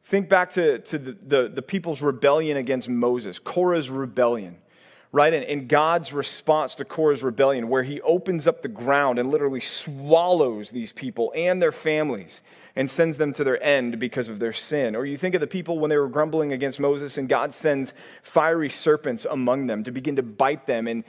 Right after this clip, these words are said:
and they're dying of these poisonous snake bites. Or you think of the plagues and the pestilence and the sword and the famine that God would often use with his people in the Old Testament. You think of exile with Babylon in the Old Testament. You think of Nebuchadnezzar coming in and carrying off,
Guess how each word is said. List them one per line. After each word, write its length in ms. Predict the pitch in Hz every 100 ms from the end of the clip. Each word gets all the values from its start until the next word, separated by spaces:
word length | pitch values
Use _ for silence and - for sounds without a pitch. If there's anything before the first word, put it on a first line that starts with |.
| - -
and 100 | 143
they're 120 | 135
dying 580 | 107 143 135 156 147 131
of 80 |
these 160 | 117 117
poisonous 580 | - 151 147 135 117 -
snake 440 | - - 147 143 -
bites. 260 | 101 82 -
Or 60 |
you 100 | 160
think 180 | 147 196
of 60 | 180
the 60 |
plagues 500 | 139 - 175 160 123
and 100 | 139
the 40 | 143
pestilence 540 | - 160 160 135 123
and 60 | 147
the 60 |
sword 380 | 131 190 165 147
and 80 | 135
the 40 |
famine 380 | - 160 156 123 - - -
that 120 | 165
God 240 | 160 175 185
would 100 | 165
often 440 | - 170 202 202
use 360 | 165 175 180 139
with 120 | 147
his 140 | 143
people 380 | - 165 147 143
in 80 | 131
the 80 | 131
Old 260 | 135 127
Testament. 380 | - 131 - 123
You 100 | 156
think 220 | 160 196
of 80 | 170 -
exile 540 | 170 170 - 147 135
with 160 | 135 120
Babylon 580 | 127 131 135 117 104 98 - - - -
in 100 | 156
the 120 | 139
Old 180 | 127 123
Testament. 380 | 127 117 117 156
You 100 | 160
think 180 | 196
of 100 | 170
Nebuchadnezzar 800 | 156 160 170 170 165 151 151 139
coming 320 | 120 156 147
in 300 | 127 143 143
and 160 | 131 117
carrying 360 | - 170 165 151
off, 320 | 143 139